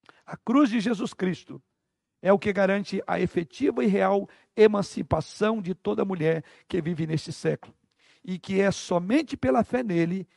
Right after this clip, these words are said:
e em sua obra que elas enriquecerão sua existência. E por fim, concluo, portanto, conclamando as mulheres que amam a Deus e a sua palavra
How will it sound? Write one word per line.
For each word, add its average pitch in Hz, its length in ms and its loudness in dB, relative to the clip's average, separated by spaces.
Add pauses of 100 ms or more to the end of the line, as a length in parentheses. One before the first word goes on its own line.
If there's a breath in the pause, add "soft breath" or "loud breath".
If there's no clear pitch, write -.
(180)
e 170 140 -6
em 175 80 -4
sua 196 260 0
obra 185 400 2 (220 soft breath)
que - 160 -6
elas 170 380 0
enriquecerão 170 760 -4
sua 156 220 -8
existência. - 640 -10
E 147 80 -8
por 208 160 -2
fim, 185 300 -8 (400 soft breath)
concluo, 208 400 2
portanto, 226 500 2
conclamando 190 720 -2 (220 soft breath)
as 151 180 -4
mulheres 196 560 -2
que 208 140 -4
amam 240 340 0
a 240 60 -2
Deus 165 440 -4
e 170 80 -4
a 160 60 0
sua 202 260 -2
palavra 160 540 0